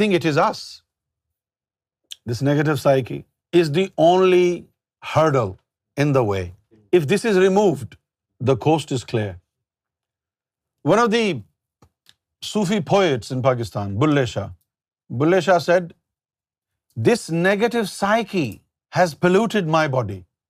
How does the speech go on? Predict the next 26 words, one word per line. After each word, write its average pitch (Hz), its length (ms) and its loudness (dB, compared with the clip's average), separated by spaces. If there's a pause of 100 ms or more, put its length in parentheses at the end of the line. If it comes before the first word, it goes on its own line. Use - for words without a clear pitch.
(220)
In 175 120 2
the 185 80 4 (720)
primordial 180 640 4
times, 175 440 0 (920)
there 185 140 4
was 165 400 -4 (260)
nothing 196 340 -2 (800)
impure 180 460 2
in 127 160 -4
me." 92 60 -10 (800)
So - 180 2
if, 190 100 -2 (200)
if - 180 -10
we 226 100 4 (1000)
work 156 580 2 (160)
on 165 180 2
this 151 160 -2 (220)
negative 143 340 -2
psyche 127 480 -2 (840)
and 127 360 -2 (220)
we 147 160 2
take 156 240 0
care 147 420 2
of 123 160 -8 (640)
this 135 140 -2 (120)
negativity 120 580 0